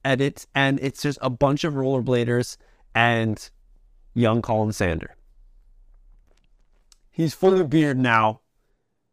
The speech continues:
a man of the woods, of the wilderness, and we are so happy, so excited. It took such a long time to get him onto the show. And I think we first discu-,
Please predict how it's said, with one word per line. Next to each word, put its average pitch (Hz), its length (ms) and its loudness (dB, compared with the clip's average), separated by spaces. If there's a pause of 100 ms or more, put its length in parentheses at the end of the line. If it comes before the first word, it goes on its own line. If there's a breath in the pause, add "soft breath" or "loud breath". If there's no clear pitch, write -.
(300)
a 147 60 0
man 160 380 0
of 131 100 -4
the 127 80 -2
woods, 120 680 -2
of 127 100 -2
the 135 80 0
wilderness, 113 720 -2 (340)
and 135 460 0
we 151 200 -2
are 143 100 2
so 143 540 -2
happy, 120 320 -2
so 135 260 -2
excited. 143 480 0
It 110 140 -6
took 139 180 -2
such - 420 -2 (180)
a 143 60 4
long 135 500 0
time 107 560 -2 (500)
to 135 100 0
get 123 360 0
him 120 420 -2 (1300)
onto 175 360 0
the 147 120 0
show. - 380 -2 (440)
And 156 160 0 (100)
I 156 140 -2
think 175 280 -2
we 143 200 0
first - 500 -4
discu-, - 460 -4